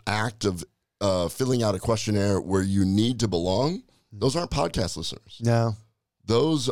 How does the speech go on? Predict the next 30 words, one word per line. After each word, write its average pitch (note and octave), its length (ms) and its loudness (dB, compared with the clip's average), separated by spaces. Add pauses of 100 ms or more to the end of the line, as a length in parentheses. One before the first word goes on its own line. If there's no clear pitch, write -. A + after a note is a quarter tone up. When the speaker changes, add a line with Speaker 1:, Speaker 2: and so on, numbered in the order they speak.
Speaker 1:
are A#2 200 2
people B2 360 2
that G#2+ 120 4
are G#2 80 2
just A2 400 -2
striving A2 680 2
to - 160 0
find G2 460 2
some F2 240 0
extra F#2 260 0
information, G#2+ 600 0
and G2 120 0
they're F#2 140 4
willing F#2+ 260 2
to D#2+ 120 -4
share E2+ 400 0
it. - 280 -12 (500)
So F2+ 340 0 (160)
I - 80 0
thought D3+ 140 -2
that G2+ 120 0
was D#2+ 120 -6
really D2+ 180 -4
interesting. D#2 500 -4 (560)
Listening D#3 520 2
to C#3 120 -6
more C3 160 4
podcasts A2+ 520 0
per C#3+ 180 0
month G2 500 0